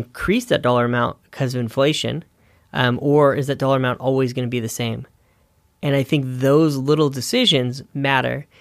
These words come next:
Now, let's say a financial planner says, "Hey, you should withdraw based on a percentage."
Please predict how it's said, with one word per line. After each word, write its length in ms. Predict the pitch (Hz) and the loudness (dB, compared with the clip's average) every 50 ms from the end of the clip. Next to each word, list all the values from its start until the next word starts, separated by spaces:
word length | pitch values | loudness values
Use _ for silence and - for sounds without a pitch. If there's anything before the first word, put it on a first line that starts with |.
| _ _ - | _ _ -2
Now, 80 | - 139 | 0 2
let's 300 | 139 147 170 185 180 - | 4 4 4 2 2 0
say 240 | - 170 160 156 151 | -2 0 2 2 2
a 60 | 147 | 2
financial 400 | 139 - 147 139 135 127 - 131 | 0 0 0 0 -2 -2 -4 -8
planner 500 | 123 - - 131 127 127 123 120 117 117 - _ _ _ _ - | -8 -6 -4 -2 0 0 0 -2 -2 -4 -8 _ _ _ _ -8
says, 280 | - 139 131 123 120 - | -4 -2 -2 -2 0 2
"Hey, 320 | 151 165 156 143 135 127 - | 4 4 6 4 4 0 -4
you 160 | 143 151 139 | -2 -2 0
should 220 | 131 147 139 131 - 143 | 0 0 -2 -4 -4 -4
withdraw 480 | 139 120 - - 139 131 131 123 120 | -4 -4 0 2 2 4 4 2 0
based 280 | - - 127 131 - - | -2 -2 -4 -4 -2 -2
on 80 | 127 123 | -2 -4
a 40 | 117 | -4
percentage." 580 | - 123 113 - 123 123 123 117 120 123 - | -4 -6 -6 -4 -4 -2 -2 -4 -6 -8 -12